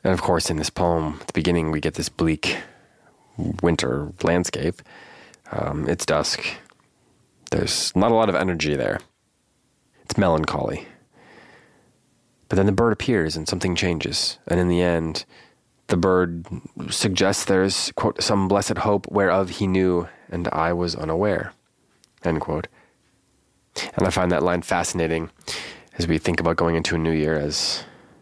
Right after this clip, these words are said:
Hardy must have there in eighteen ninety-nine, going into the new century. Because on the one hand, it's hopeful. There is a hope out there that I don't know.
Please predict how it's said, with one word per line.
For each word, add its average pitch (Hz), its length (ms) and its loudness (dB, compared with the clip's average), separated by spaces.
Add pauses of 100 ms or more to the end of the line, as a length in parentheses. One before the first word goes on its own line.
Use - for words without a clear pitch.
(180)
Hardy 82 260 2
must 78 280 0
have 76 200 -2
there 76 180 0
in 73 240 -6 (360)
eighteen 82 280 -2
ninety-nine, 78 440 -2
going 76 200 -2
into - 140 -6
the 78 80 -6
new 76 140 -2
century. 76 440 -2 (1500)
Because 87 220 0
on 82 80 0
the 80 80 0
one 87 160 2
hand, 80 360 -2 (640)
it's - 400 -4
hopeful. - 840 0 (160)
There 80 160 4
is 76 380 0
a - 40 2
hope - 240 2
out 85 180 0
there 90 180 0
that 80 120 -4
I 85 80 -2
don't - 240 2
know. 131 460 0